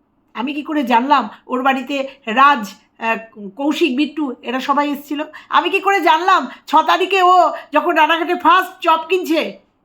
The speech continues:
চপ কিনছে, সেদিনকে ফার্স্ট আমি ডিক্লেয়ার দিয়েছিলাম, কারণ একজন ভিউয়ার্স দেখে ফেলেছিল, দেখে ফেলে,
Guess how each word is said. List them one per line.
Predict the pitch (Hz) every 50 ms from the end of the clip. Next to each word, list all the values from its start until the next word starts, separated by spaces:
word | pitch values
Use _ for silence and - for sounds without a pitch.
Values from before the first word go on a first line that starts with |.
| _ _ _ _ _ _ _ _ _ _ _ _ _
চপ | - 302 311 311 311
কিনছে, | 330 370 349 - 359 320 254 240 - - _
সেদিনকে | - - 302 302 359 339 294 349
ফার্স্ট | 349 - - 349 403 392 - - - - - _ _ _
আমি | - 277 285 311 370 370 349
ডিক্লেয়ার | 285 330 311 330 320 330 330 311 285
দিয়েছিলাম, | 320 320 254 302 339 311 294 269 240 - - - _
কারণ | - 269 294 285 285
একজন | 277 262 247 302 294 269
ভিউয়ার্স | 240 285 302 330 349 381 370 294
দেখে | 247 277 262 277
ফেলেছিল, | 254 262 262 254 254 262 233 240 220 208 - - - -
দেখে | 254 285 - 339
ফেলে, | 339 339 330 330 311 262 254